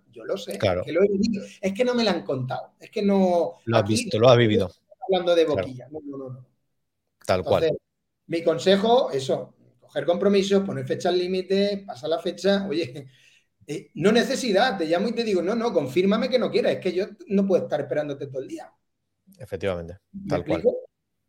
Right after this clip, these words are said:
Speaker 2: Tal cual, tal cual, tal cual. Muy bien. Oye, veo que la gente está ahí interesada, está escuchando. Tenemos ahí una retención superbuena.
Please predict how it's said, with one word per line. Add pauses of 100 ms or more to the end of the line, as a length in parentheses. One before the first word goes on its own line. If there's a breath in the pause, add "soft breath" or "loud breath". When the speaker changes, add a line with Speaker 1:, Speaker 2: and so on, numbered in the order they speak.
(260)
Speaker 2:
Tal
cual, (160)
tal
cual,
tal
cual.
Muy
bien. (200 loud breath)
Oye,
veo
que
la
gente
está
ahí (360 loud breath)
interesada,
está
escuchando.
Tenemos
ahí
una
retención
superbuena.